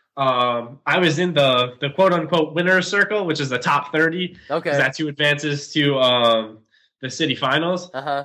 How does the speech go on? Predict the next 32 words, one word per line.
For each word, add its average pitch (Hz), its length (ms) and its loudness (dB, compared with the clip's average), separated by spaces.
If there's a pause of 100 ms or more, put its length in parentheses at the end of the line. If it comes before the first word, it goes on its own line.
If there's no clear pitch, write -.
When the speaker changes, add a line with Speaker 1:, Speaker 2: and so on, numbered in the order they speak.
(140)
Speaker 1:
I 180 140 2
was 180 160 0
in 185 100 0
there 185 160 4
for 147 180 -2
literally 160 360 2
one 175 280 2
run. 165 420 0
<laughs> - 60 -16 (100)
Speaker 2:
<laughs> 151 760 -4 (840)
Speaker 1:
Um, 147 320 2
'cause 151 140 -6
the 160 60 -6
very 180 240 4
next 180 160 0
person 175 300 -4
got 165 180 0
further 156 260 -4
than 131 180 -6
me. 135 380 -8
Speaker 2:
Okay. 147 300 2
Speaker 1:
And 151 80 0
it 160 60 -2
was 147 200 -4
only 185 280 -2
because 170 500 -2
of 143 200 -4
where 160 220 2
I 165 120 2
ran, 151 680 0
you 151 120 0
know, 135 280 0